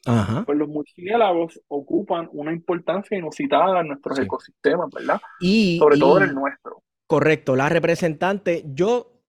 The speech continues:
Speaker 1: yo no sé, ¿verdad? Ella nos lo dirá la próxima vez que vuelva a este podcast.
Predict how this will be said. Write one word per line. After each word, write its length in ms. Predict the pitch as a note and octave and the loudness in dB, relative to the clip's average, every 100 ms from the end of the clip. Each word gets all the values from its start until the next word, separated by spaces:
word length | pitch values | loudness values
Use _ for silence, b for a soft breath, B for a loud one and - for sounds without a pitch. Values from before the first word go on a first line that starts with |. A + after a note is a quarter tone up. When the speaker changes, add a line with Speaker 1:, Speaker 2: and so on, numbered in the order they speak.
| _ | _
Speaker 1:
yo 280 | A#2+ C3+ F3+ | -10 -6 -4
no 80 | F#3 | -6
sé, 160 | G3 | -6
¿verdad? 320 | D#3 C3+ D3 | -6 -4 -4
Ella 300 | C3+ C3+ D3+ - _ _ | -4 -4 -4 -8 _ _
nos 260 | C#3 C3+ C#3+ | -10 -4 -2
lo 100 | C#3 | -4
dirá 280 | B2 C3+ D3 | -6 -6 -4
la 80 | D#3+ | -4
próxima 380 | D3+ - E3 D3+ | -8 -6 -6 -4
vez 140 | D3+ | -6
que 120 | - | -8
vuelva 460 | C3+ D3 C#3+ C3+ - | -6 -4 -2 -2 -2
a 100 | A#2+ | -8
este 220 | B2 D3+ | -8 -6
podcast. 500 | C3+ C#3+ - G#2+ - | -4 -4 -6 -16 -18